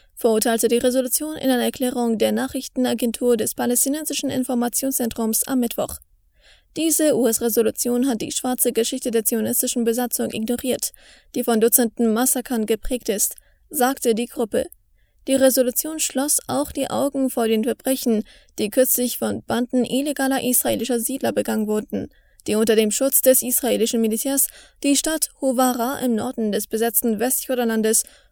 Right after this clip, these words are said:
sowie Dutzende palästinensischer Dörfer Brandanschlägen und der organisierten Zerstörung von Häusern, Fahrzeugen und Farmen aussetzten, heißt es in der Erklärung.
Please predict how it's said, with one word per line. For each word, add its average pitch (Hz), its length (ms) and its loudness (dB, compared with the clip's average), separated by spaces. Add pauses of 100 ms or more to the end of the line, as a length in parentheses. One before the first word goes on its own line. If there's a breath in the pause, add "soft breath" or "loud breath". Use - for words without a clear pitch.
sowie 233 260 6
Dutzende 233 460 2
palästinensischer 262 720 0
Dörfer 277 420 -2 (440 soft breath)
Brandanschlägen 233 1080 2 (180)
und 240 280 0
der 220 180 2
organisierten 226 640 0
Zerstörung 247 560 -2
von 254 240 -4
Häusern, 220 420 -2 (300 soft breath)
Fahrzeugen 233 840 2
und 208 240 -4
Farmen 220 460 0
aussetzten, 226 680 0 (500 soft breath)
heißt 208 240 0
es 214 180 2
in 233 140 0
der 240 120 6
Erklärung. 226 540 -2